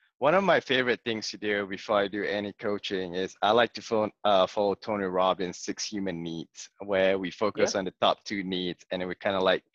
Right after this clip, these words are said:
Speaker 1: find a way to communicate in between that. And that have changed my,
Speaker 2: Mm.
Speaker 1: you know, not just coaching, but my personal life in how to communicate, how to read the body language at, at time.
Speaker 2: Yeah.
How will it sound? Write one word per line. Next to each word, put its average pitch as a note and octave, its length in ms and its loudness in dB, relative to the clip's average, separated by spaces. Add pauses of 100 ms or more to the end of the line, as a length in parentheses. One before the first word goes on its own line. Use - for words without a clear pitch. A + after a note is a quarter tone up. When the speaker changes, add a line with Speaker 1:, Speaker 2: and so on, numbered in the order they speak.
(280)
Speaker 1:
find A2 340 2
a G#2 60 0
way G2 220 2
to F#2 100 -2
communicate F#2+ 920 -2
in G2 140 -6
between G#2 480 -6
that. E2+ 340 2
And F#2+ 160 -2
that A#2 160 6
have C#3+ 180 2
changed G#2 320 -4
my, F#2+ 540 4
Speaker 2:
Mm. B2 240 -16 (160)
Speaker 1:
you G#2 100 0
know, F#2+ 140 2
not B2+ 300 4
just - 300 0
coaching, A2 440 -2
but E2 160 0
my G2 220 2
personal F2 440 -6
life F2 360 0
in E2+ 120 -10
how F2 200 -4
to E2+ 100 -6
communicate, F2+ 720 -4
how F2 180 -2
to F2 160 -14
read F2 220 -6
the - 140 -20
body F#2 320 0
language - 540 -10
at, - 60 -14 (320)
at - 60 -16 (160)
time. G#2 240 2
Speaker 2:
Yeah. - 20 -10